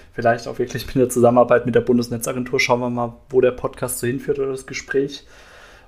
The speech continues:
Und von meiner Seite aus vielen Dank für die Einblicke, Philipp, für die Erläuterung der T-L-G-Quote sowohl auf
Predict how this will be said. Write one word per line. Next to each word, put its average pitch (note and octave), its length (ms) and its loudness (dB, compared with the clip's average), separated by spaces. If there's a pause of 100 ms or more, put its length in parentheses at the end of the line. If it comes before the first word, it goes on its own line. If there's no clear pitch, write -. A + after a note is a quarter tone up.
(140)
Und B2 460 2 (680)
von B2 160 -8
meiner B2 240 4
Seite C3 220 0
aus B2+ 100 -10
vielen B2+ 180 -2
Dank B2+ 140 -4
für - 80 -16
die C3 80 -8
Einblicke, C3+ 360 -12
Philipp, D3 360 -2 (100)
für - 160 -8
die C3 100 4
Erläuterung B2+ 360 6
der B2 100 -4
T-L-G-Quote B2+ 640 -8
sowohl A#2+ 320 -4
auf A#2+ 380 -10